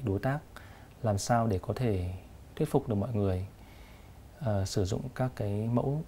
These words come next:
tượng đó. Thì cái, cái tham vọng lớn nhất, ờ, trong thời gian tới của bên mình là bên mình sẽ phát triển ra những cái sản phẩm gọi là Phật giáo ứng dụng.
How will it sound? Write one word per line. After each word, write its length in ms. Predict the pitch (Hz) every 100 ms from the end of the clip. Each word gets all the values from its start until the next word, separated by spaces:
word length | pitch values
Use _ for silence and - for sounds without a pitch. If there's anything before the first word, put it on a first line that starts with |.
| - -
tượng 220 | - 113
đó. 240 | 95 95 113 - - - - - - - -
Thì 140 | 120 107
cái, 560 | 107 101 104 117 131 139
cái 120 | -
tham 160 | - 131
vọng 200 | - 113
lớn 120 | 120
nhất, 120 | 175 - - - - -
ờ, 100 | 143
trong 180 | 120 135
thời 100 | 120
gian 160 | 117 123
tới 160 | 104
của 120 | -
bên 180 | 117 117
mình 240 | 113 98 98
là 120 | 104 104
bên 140 | 117
mình 160 | 107 92
sẽ 420 | - 127 120 131 -
phát 180 | 170 165
triển 320 | - 110 87
ra 280 | 107 113 110
những 180 | 110 -
cái 420 | 107 101 104 123 151 -
sản 180 | - 113
phẩm 140 | 101 92
gọi 120 | 101
là 80 | 92
Phật 220 | - 104
giáo 380 | - 101 98 110
ứng 160 | 117 120
dụng. 160 | 156